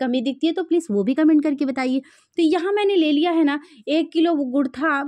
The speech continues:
न, सॉरी, एक किलो आटा था, तो इसलिए मैंने यहाँ पे ढाई सौ ग्राम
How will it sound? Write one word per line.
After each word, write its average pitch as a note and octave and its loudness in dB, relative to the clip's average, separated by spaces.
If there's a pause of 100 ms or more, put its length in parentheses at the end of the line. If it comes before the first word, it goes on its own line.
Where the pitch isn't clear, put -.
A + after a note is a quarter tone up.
न, C4 0
सॉरी, A#3+ -4
एक D4 -4
किलो D#4+ 2
आटा C#4 -2
था, C#4 -4 (300)
तो D4 2
इसलिए D4+ 2
मैंने D4+ 4
यहाँ D4 4
पे D#4 -6 (180)
ढाई B3 -4
सौ D4+ -2
ग्राम D4 -2